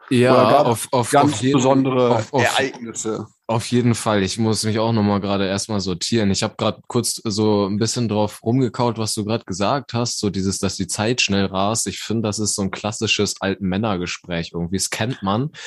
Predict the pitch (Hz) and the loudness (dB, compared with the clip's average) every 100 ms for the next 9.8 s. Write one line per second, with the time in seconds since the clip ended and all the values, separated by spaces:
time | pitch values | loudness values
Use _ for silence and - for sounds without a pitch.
0 | - 113 107 120 151 135 135 139 95 - | -4 0 4 4 4 4 4 4 4 2
1 | 123 131 131 131 120 113 117 110 113 113 | 2 2 4 2 0 -2 -4 -4 -2 0
2 | 117 117 117 113 120 131 143 - 127 117 | -2 -4 -2 0 0 0 -2 -2 -2 -2
3 | - 113 127 120 117 120 117 110 117 113 | 0 0 2 2 0 -2 -4 -4 -2 0
4 | 107 107 107 110 92 98 120 170 165 110 | 0 0 0 0 0 0 2 4 4 4
5 | 170 175 175 160 196 226 143 - 110 107 | 4 6 4 4 2 4 2 2 2 4
6 | 120 123 135 - 131 - 160 208 175 156 | 4 4 2 2 2 2 6 6 6 2
7 | 107 107 92 95 101 110 151 165 - 147 | 2 0 2 2 2 2 2 0 0 0
8 | 190 226 185 185 208 202 165 165 165 170 | 2 2 4 6 4 2 2 4 4 4
9 | 165 139 139 147 175 180 175 180 | 2 -4 2 2 4 4 2 -2